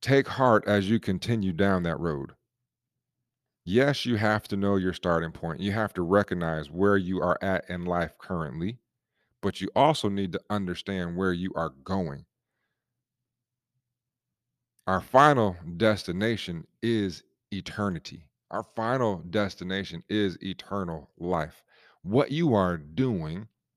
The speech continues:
today, what you're doing on this earth will lead to eternity. So what direction are you going? Everyone who believes in Jesus will not perish, but will have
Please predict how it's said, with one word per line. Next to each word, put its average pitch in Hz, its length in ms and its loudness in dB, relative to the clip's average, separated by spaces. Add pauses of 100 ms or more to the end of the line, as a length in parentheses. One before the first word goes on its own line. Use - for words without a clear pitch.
(140)
today, 92 500 0
what 110 260 0
you're 139 180 0
doing 95 560 -4
on 110 240 -4
this 98 220 -6 (140)
earth 87 300 -4 (600)
will 101 400 2
lead 104 460 -2
to 107 360 -4
eternity. 95 720 -8 (760)
So 95 120 -8
what 98 380 0
direction 98 640 0 (120)
are 98 180 -2
you 95 160 -6
going? 85 380 -6 (1200)
Everyone 120 640 4
who 104 200 4
believes 113 920 0 (240)
in 113 500 -4 (320)
Jesus 87 640 -6
will 104 280 2
not 110 300 -4
perish, 87 480 -2
but 90 240 -6
will 92 160 0
have 92 420 -2